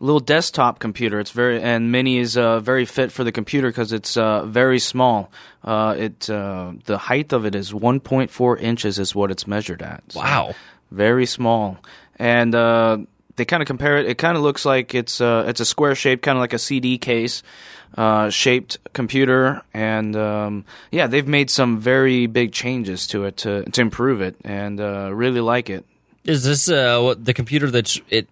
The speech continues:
Speaker 2: really doesn't look a whole lot bigger than a stack of C Ds?
Speaker 1: Yeah, not, not a whole lot bigger at all. Um, very, very nice. You, you know, you see the,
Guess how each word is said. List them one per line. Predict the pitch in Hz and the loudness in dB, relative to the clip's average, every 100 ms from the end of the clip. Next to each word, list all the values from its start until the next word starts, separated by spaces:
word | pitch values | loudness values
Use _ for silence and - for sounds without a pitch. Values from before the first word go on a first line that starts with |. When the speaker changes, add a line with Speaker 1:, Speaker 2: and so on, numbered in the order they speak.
| - | -6
Speaker 2:
really | 123 180 175 | 0 2 2
doesn't | 156 139 | 2 0
look | 120 143 | 0 2
a | 113 | 2
whole | 120 127 | 0 2
lot | 127 107 | 0 0
bigger | 101 120 127 | 0 2 2
than | 113 | 2
a | 95 | 2
stack | - - 117 120 | 2 0 0 0
of | - 95 | 0 0
C | - 117 | 2 2
Ds? | 101 98 117 117 - | 2 2 2 0 -4
Speaker 1:
Yeah, | 123 107 | -4 -4
not, | 107 120 123 | 0 0 0
not | 117 117 120 | 0 2 2
a | |
whole | 113 120 | 2 2
lot | 113 | 2
bigger | 101 110 104 | 0 0 0
at | 101 | 0
all. | 104 104 98 | 2 2 0
Um, | 98 98 95 98 98 - | -4 -6 -6 -8 -10 -12
very, | - 107 117 120 120 117 | -10 -2 2 4 4 2
very | 107 120 120 | 2 2 2
nice. | 117 110 - | 2 0 0
You, | 123 | 0
you | 127 135 | 2 2
know, | 127 | 4
you | 120 | 2
see | - 143 | 2 2
the, | 120 113 | 2 2